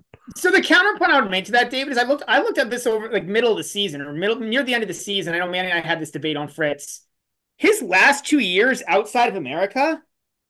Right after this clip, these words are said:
I think he's, like, five hundred or something.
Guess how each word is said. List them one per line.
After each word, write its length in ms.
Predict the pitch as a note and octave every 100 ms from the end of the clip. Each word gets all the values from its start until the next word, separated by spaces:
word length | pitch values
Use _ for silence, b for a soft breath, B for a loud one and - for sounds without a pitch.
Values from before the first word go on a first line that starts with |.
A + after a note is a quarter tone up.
| _ _
I 100 | A3+
think 220 | A3 G4
he's, 180 | A4+ A#4
like, 180 | C#4 G#3
five 360 | - G3+ G#3 G#3
hundred 280 | F3+ G3+
or 60 | D3
something. 540 | - B2 - A2+ G2